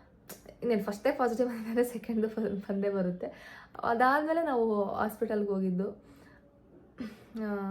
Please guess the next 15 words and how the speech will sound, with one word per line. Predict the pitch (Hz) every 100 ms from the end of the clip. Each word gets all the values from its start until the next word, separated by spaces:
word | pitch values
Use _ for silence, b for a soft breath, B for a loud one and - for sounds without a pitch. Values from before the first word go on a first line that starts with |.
| 196 190 190
ನೋಡೋಣ, | 196 220 202 190
ಡಾಕ್ಟ್ರನ್ನ | 190 190 - 196 196
ಕನ್ಸಲ್ಟ್ | 190 190 196 190
ಮಾಡೋಣ, | 190 185 185
ಡಾಕ್ಟ್ರ್ | 185 196 202 196
ಏನು | 190
ಹೇಳ್ತಾರೆ | 190 185 190 190 185 - - - -
ಅಂತ | 185 185
ಎಲ್ಲನೂ. | 190 185 185 185
ಹ್ಮ್, | - - - - - - - - - 240 226 226 226 226 226 208 B B B B B - -
ಇಷ್ಟೇ | 220 - 240
ಗೈಸ್, | 214 208 - - B B B B 240
ಇನ್ನೇನು | 233 226 220
ಎಂತ | 208 208 220 208 202 196 202
ಇಲ್ಲ | 196